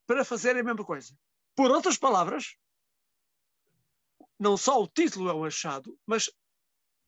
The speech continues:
o próprio livro é um achado. E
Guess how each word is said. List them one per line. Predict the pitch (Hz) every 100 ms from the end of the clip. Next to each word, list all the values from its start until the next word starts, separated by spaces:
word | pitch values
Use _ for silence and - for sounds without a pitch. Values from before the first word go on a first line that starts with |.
| _ _
o | -
próprio | 180 285 - 214
livro | 269 208 - -
é | 151
um | 160 151
achado. | - 165 - _ _ _ _ _ _ _ _ _ _ _ _ - - -
E | 226 208 202 196